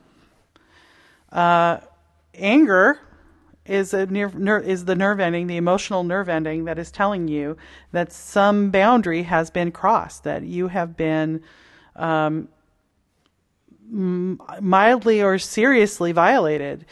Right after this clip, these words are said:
that a boundary has been crossed either by you or by somebody else. You've either violated your own boundaries or someone else is violating your boundaries.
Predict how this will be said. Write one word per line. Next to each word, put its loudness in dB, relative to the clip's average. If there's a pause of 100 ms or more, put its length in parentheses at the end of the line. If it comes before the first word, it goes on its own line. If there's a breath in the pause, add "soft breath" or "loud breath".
(280 loud breath)
that -6
a -8
boundary -2
has -2
been -6
crossed 2
either 2
by 2
you -2
or -2
by -2
somebody -4
else. -2
You've -8
either -8
violated -8
your -8
own -4
boundaries -8
or -4
someone -4
else -4
is -8
violating -8
your -12
boundaries. -16